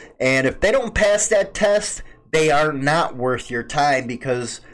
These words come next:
one day you're gonna need something, and you're gonna know, hey,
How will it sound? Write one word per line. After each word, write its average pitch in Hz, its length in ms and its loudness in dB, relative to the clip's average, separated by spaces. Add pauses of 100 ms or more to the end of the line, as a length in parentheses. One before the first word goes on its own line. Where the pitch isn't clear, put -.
(600)
one 185 240 0
day 190 180 2
you're 185 180 2
gonna 156 180 0
need 185 280 -2
something, 208 560 0
and 143 260 2
you're 165 180 0
gonna 165 200 2
know, 180 480 2
hey, 147 420 0